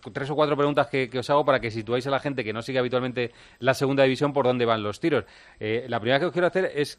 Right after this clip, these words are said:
eh, ¿qué equipos veis que van a estar arriba seguro? O sea, que digáis, seguro, eh, eh, Quique, para ti, seguro van a estar arriba,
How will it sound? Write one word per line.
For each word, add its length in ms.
eh, 180
¿qué 100
equipos 440
veis 220
que 120
van 140
a 40
estar 340
arriba 400
seguro? 540
O 400
sea, 140
que 120
digáis, 360
seguro, 680
eh, 460
eh, 80
Quique, 240
para 180
ti, 100
seguro 540
van 140
a 20
estar 200
arriba, 440